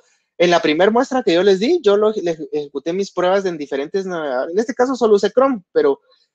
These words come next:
¿qué, qué implicaría en diferentes navegadores? Implicaría que en la máquina que estoy corriendo las pruebas, tengo que tener Firefox,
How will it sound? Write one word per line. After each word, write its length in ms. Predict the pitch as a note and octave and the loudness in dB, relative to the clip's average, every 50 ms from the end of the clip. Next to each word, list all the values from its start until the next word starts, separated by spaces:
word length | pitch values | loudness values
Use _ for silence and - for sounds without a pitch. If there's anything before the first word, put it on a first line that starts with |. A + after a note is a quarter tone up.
| _ _ _ _ _ | _ _ _ _ _
¿qué, 240 | _ - - G#3 - | _ 4 4 4 6
qué 100 | - G3 | 4 2
implicaría 600 | G3 G3+ G3+ G#3 G#3 - E3+ D3+ D3 D#3+ F3+ F#3+ G3+ | 2 2 2 0 -2 0 0 0 2 2 2 0 0
en 80 | G3+ | 0
diferentes 420 | F#3+ F3+ E3+ D3 C#3+ D#3 F3 F#3+ F#3 | -2 -2 -4 -4 -4 -4 -4 -6 -4
navegadores? 680 | E3+ D3+ C#3+ C3 A#2+ B2 D#3 G3+ F3+ C#3+ - - - _ | -4 -4 -2 -2 -2 -2 0 0 -2 -2 -4 -8 -14 _
Implicaría 580 | D#3+ D3+ C3+ D3 C3+ C3+ C3+ C#3 D#3+ F#3 G3 | -16 -12 -10 -8 -6 -4 -2 -2 0 0 -2
que 120 | - F#3 D#3+ | -2 -4 -6
en 80 | C#3 | -4
la 100 | A#2 F2+ | -4 -6
máquina 500 | G#2+ C3 F3+ A#3 A#3+ - A#3 G#3 F#3+ E3+ | -2 -2 0 -2 0 -2 -4 -2 -2 -4
que 80 | - - | -4 -6
estoy 200 | - - E3+ D#3+ | -6 -6 -4 -4
corriendo 340 | - F3+ E3+ F3 F3 F#3+ G3+ | -4 -2 -2 -2 -2 0 2
las 200 | G#3 A3 G#3+ - | 2 0 0 -2
pruebas, 600 | - F3+ F3 F#3 G#3 B3+ C4 - - - - _ _ _ _ _ _ _ _ _ _ _ _ _ | -2 0 2 2 2 2 0 -2 -8 -18 -20 _ _ _ _ _ _ _ _ _ _ _ _ _
tengo 220 | - E3+ F3 F3+ F3 | 0 2 2 2 2
que 100 | F3 E3 | 0 0
tener 500 | - E3+ E3 E3 E3+ E3 D3 - - _ _ | 0 0 0 2 2 0 0 -2 -8 _ _
Firefox, 800 | _ - E3 E3 F#3 G#3+ B3 - - E4+ - - - - - _ | _ 0 2 2 4 2 2 0 -2 -4 -4 -6 -14 -20 -20 _